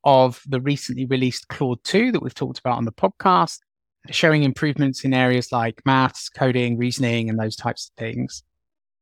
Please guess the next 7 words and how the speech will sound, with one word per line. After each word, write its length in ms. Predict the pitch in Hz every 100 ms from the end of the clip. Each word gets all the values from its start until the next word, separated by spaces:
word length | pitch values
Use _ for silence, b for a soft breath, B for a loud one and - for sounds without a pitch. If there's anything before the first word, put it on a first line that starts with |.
| _ _ -
It 260 | 165 - -
also 380 | 196 226 - 190
generates 500 | 165 175 160 147 -
longer, 520 | 156 170 160 151 147 135
better 260 | 156 - 151
structured 460 | - 156 - 139
responses 840 | 127 - 185 185 - 170 160 156